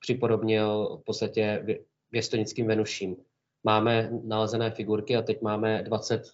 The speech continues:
způsobů, jak to interpretovat, co to všechno mohlo znamenat. A takhle v podstatě máme i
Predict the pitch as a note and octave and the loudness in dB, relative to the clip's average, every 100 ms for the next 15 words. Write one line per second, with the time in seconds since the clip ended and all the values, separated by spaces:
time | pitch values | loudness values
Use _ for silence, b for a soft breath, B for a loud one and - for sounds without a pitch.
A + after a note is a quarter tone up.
0 | _ _ - - A#2 - A2 A2+ G#2+ A#2+ | _ _ -20 -6 -4 2 4 4 4 2
1 | G#2+ A2+ A2+ A2 - A2 A2 - A#2 A2 | 2 0 -2 -4 -2 0 0 -2 -4 -4
2 | A2 A2+ A2 A#2+ A2+ G#2 G2 D#2+ - b | -4 0 2 2 2 0 0 -4 -8 b
3 | b b - - - A#2+ A2+ A2+ - A2+ | b b -8 -2 0 2 2 0 -4 -4
4 | - A2+ A2 - _ - A2 G#2+ A2+ A2 | 0 0 0 -4 _ -6 0 2 4 4
5 | A2 G#2+ G2+ | 4 2 -2